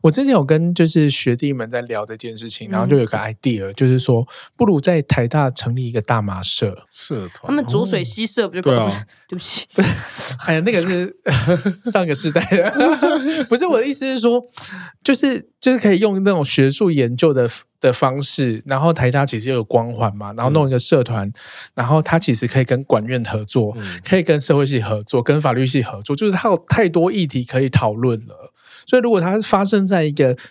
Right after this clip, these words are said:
Speaker 1: 校园里面，我们就是，啊，我们来空谈，我们来就是知识传递，
Speaker 3: 嗯。
Speaker 1: 我们来研究，然后他反而可以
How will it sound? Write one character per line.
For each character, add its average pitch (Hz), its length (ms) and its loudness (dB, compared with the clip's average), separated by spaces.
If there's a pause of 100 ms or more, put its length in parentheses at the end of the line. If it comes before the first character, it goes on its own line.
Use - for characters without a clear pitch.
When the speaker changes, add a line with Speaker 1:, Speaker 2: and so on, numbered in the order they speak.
Speaker 1:
校 185 260 2
园 120 240 0
里 113 160 -4
面， 139 200 0
我 131 100 0
们 117 100 -4
就 156 100 0
是， 180 200 2
啊， 165 180 -2
我 190 60 2
们 139 120 -2
来 135 120 2
空 165 280 0
谈， 123 300 0
我 123 40 -2
们 120 140 -4
来 120 140 0
就 131 100 -4
是 151 220 0 (160)
知 175 160 0
识 185 160 2
传 127 320 -2
递， 139 240 2
Speaker 3:
嗯。 127 60 -2
Speaker 1:
我 123 60 -2
们 127 280 -2
来 139 100 2
研 147 380 0
究， 156 360 2 (420)
然 127 120 -6
后 165 140 2
他 165 180 -2
反 117 260 -2
而 113 100 -4
可 117 180 -4
以 123 240 -4